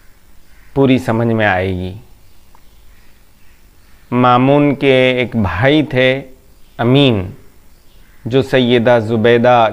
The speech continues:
के बतन से थे, और एक और भाई थे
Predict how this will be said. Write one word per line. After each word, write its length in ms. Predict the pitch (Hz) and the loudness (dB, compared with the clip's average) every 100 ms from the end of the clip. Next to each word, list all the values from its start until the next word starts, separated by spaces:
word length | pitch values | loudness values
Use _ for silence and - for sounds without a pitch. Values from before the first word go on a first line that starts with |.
| - | -4
के 80 | 117 | -4
बतन 500 | 101 123 143 143 131 | 0 0 0 -2 -2
से 200 | 131 117 | -2 -2
थे, 260 | - 117 127 - - - - - - - - - - - - - - _ - - - - - - - - - - | 0 -2 -2 -10 -20 -20 -20 -20 -20 -20 -20 -20 -20 -20 -20 -20 -20 _ -20 -20 -20 -20 -20 -20 -20 -20 -20 -4
और 280 | 117 143 117 - | 2 2 2 -4
एक 200 | 139 127 170 | -6 0 2
और 160 | 160 | 4
भाई 340 | 131 107 117 117 | 2 -2 -2 -2
थे 220 | 120 117 | 0 0